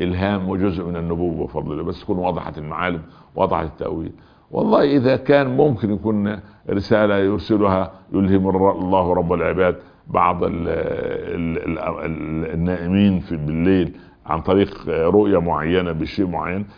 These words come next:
هذا كرم من الله سبحانه وتعالى، وربنا يكرم الحال. يا شيخ، ابني لا يصلي صلاة الفجر أبدًا،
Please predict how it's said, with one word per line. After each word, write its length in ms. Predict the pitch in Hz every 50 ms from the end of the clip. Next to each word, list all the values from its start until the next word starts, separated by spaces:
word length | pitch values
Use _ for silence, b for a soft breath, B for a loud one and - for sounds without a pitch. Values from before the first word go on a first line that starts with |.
| B B -
هذا 160 | 160 175 170
كرم 360 | - - 131 127 123 113 95
من 100 | 95 98
الله 180 | 92 90 92 82
سبحانه 340 | - - - 71 69 71 76
وتعالى، 320 | - - 76 - 76 - - - -
وربنا 340 | - 82 82 82 85 82 82
يكرم 200 | 76 80 69 69
الحال. 260 | - - - - - - _ - - _ - _ b b b b b b b b b b b b b b b b _ _ _ _ _ _ _ - - -
يا 140 | 98 104
شيخ، 600 | 101 - - 107 98 85 71 - - - - - _ _ _ _ _ _ _ _ _ _ _ _ _ _ _ _ - 123
ابني 720 | 120 117 110 113 117 117 120 120 120 120 123 113 82 85
لا 160 | 95 104 104
يصلي 480 | 104 98 95 101 110 107 107 101 101
صلاة 280 | 92 - 92 85 98 101 -
الفجر 440 | 101 87 - - 98 82 - - - - - - _ _ -
أبدًا، 380 | 107 107 101 104 90 85 73 64